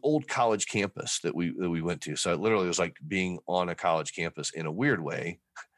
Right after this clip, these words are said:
but I never felt threatened. I never really felt scared. I just felt the presence of God. And so I, you know, studied, if people saw the video of us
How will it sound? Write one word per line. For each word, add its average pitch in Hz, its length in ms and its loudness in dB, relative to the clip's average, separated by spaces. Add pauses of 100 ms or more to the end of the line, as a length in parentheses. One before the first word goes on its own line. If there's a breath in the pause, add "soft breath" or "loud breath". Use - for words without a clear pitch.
(560 loud breath)
but 95 220 2 (340)
I 95 100 4
never 123 220 2
felt 107 320 0
threatened. 98 400 0
I 87 60 0
never 90 180 0
really 98 240 2
felt - 240 -4
scared. 82 500 0 (260)
I 82 80 -2
just 85 480 0
felt 82 240 0
the 82 80 -6
presence 76 420 -2
of 67 100 -12
God. 65 400 -4
And 76 180 -4
so 87 140 -2
I, 90 320 0 (640)
you 92 80 -2
know, 85 80 0
studied, 90 440 0
if 82 140 -4
people 95 260 0
saw 87 200 2
the 82 80 0
video 85 380 2
of 78 80 -2
us - 280 -2